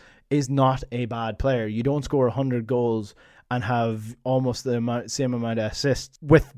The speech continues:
being a bad player. He is a very, very good player. He just potentially fell off the, the wayside a little bit. It's amazing for him to get a hundred career goals. I've always felt that he was a player that got a little bit more stick than he deserved,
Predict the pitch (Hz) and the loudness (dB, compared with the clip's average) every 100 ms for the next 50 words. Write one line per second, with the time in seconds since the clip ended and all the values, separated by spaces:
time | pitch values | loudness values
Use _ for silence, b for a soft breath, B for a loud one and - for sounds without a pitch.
0 | - 151 147 131 120 113 135 123 110 135 | 0 2 4 2 0 0 0 0 -2 0
1 | 143 107 107 147 139 131 117 143 143 123 | 0 -2 -2 0 2 0 0 2 2 2
2 | 131 131 117 127 117 - 131 117 110 127 | 2 0 0 -2 -4 -4 -2 -2 -2 -2
3 | 143 131 - b b b - - 147 143 | -2 -4 -12 b b b -8 -2 0 0
4 | - 131 120 113 - _ - 131 127 123 | -2 0 0 -2 -8 _ 0 2 2 0
5 | 120 - 123 120 - 131 120 127 135 135 | -4 -6 -6 -6 -8 -4 0 2 2 0
6 | 117 113 113 113 104 107 - - 156 160 | -2 -2 -2 -2 -2 -6 -8 -2 2 4
7 | 160 175 151 143 135 135 135 127 127 123 | 6 6 4 2 2 2 2 2 0 0
8 | 120 123 113 110 - 127 117 113 117 117 | 0 -2 -2 -4 -4 -2 -2 0 0 -2
9 | - B B B - 135 147 156 147 135 | -6 B B B -2 4 8 10 10 4
10 | - 139 123 - 123 131 127 123 - 123 | 4 4 4 2 2 2 0 -2 0 0
11 | 120 117 120 - 135 117 - - 143 139 | 0 -2 -4 -2 -2 -2 -6 -4 2 4
12 | 127 127 135 123 - 131 117 131 120 113 | 4 0 0 -4 -2 -4 -4 -4 -4 -4
13 | 110 123 120 107 - | -4 -4 -4 -8 -12